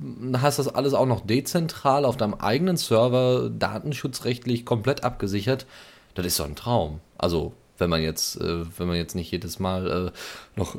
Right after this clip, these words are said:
noch irgendwelche anderen A P Is mit reinbringen muss, weil, äh, na ja, weil, äh, weil irgendwelche neuen Netzwerke mal aufmachen. Im Moment ist ja Facebook dominierend, aber das ändert sich ja wahrscheinlich auch im Laufe der Zeit.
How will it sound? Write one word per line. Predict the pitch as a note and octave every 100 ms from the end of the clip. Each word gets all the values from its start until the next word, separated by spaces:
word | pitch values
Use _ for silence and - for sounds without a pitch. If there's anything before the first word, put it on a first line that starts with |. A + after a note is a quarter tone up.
| - -
noch | A#2+ G#2+ G#2+
irgendwelche | G2+ G#2+ G2 -
anderen | G#2 A2
A | - G#2
P | A2
Is | G#2 G#2+
mit | F#2
reinbringen | D2+ G2 A2+ A#2 A2+
muss, | B2+ - - - _ -
weil, | F#2 F#2+ G2+
äh, | E2 G2 F#2+ F#2+ F#2 - - _ _ _ _ _
na | F#2
ja, | F#2+ G2+ A2 F#2+
weil, | F2 F2+ F2+
äh, | D2+ E2+ F2+ E2 D#2+ E2+ A#1 -
weil | D#2+
irgendwelche | E2 G2+ G2 F#2+
neuen | F2+ A2
Netzwerke | G2+ - F2+ -
mal | F2 D#2
aufmachen. | F#2+ - E2+ D#2+
Im | E2+
Moment | F2 F#2+
ist | F#2
ja | D#2+
Facebook | G2+ G2+ A2+ G#2+
dominierend, | A2 A2+ A2 A2+ A#2
aber | - F2+
das | F#2 -
ändert | G2+ A#2 A#2+
sich | F2
ja | D#2+ D2+
wahrscheinlich | D#2 - D#2+ D#2
auch | D#2
im | D#2
Laufe | D2 D2+ D2
der | D2+
Zeit. | - E2 -